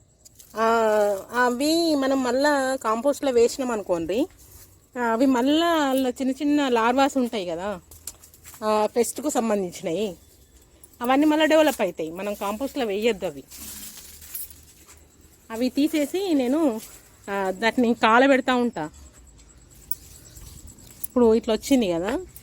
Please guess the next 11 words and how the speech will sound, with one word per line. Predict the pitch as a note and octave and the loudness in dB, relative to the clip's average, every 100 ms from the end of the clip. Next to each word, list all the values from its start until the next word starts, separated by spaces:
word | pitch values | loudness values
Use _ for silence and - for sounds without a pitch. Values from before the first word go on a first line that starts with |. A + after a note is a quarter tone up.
| - - - - - - A#3+ | -16 -16 -20 -20 -20 -14 -6
ఇవాళ | A#3 A#3+ | 0 2
పొద్దున్నే | B3+ A#3 G#3 C#4 D#4 D#4+ | 2 0 0 0 2 2
కట్ | A3 F#3 | 0 0
చేసిన, | G3+ - | -4 -2
ఇవి | F3+ E3+ | -4 -4
కటింగ్ | G#3 F#3 G#3 F#3+ | -6 -4 -6 -6
పెట్టిన. | F3 F3 G#3+ F#4+ - - - - - - - - - - - - - - - - - - - - - - - - - - - - - - - - _ - - - - - - | -8 -8 -8 -8 -12 -20 -18 -16 -16 -20 -20 -18 -16 -16 -12 -14 -12 -14 -12 -12 -14 -10 -10 -10 -18 -16 -10 -8 -8 -8 -6 -6 -8 -20 -20 -20 _ -20 -20 -20 -20 -20 -18
నేను | G#3+ G#3 | -12 -10
అవి | G3+ B3+ | -6 -6
కట్ | D4 G#3+ G3+ | -4 -8 0
పెట్టినవి | B3+ B3 A#3+ | 0 0 -4